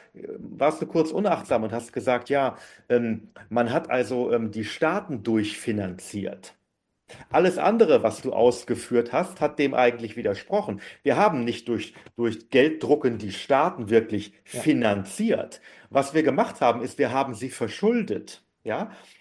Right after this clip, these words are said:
Speaker 1: Und das führt, das füttert dann in genau all die Mechanismen, die du beschrieben hast, dass nämlich das Geld immer weniger wert ist, ja, und deshalb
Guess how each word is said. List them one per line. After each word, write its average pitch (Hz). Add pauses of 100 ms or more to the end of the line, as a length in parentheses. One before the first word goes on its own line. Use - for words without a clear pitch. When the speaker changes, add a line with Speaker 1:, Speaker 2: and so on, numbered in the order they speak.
(140)
Speaker 1:
Und 127
das 190
führt, 196
das 160
füttert 226
dann 165
in 147
genau 151
all 165
die 170
Mechanismen, 156
die 131
du 139
beschrieben 160
hast, 185 (340)
dass 135
nämlich 139
das -
Geld 131 (680)
immer 147
weniger 151
wert 127
ist, -
ja, 139 (360)
und 156
deshalb 185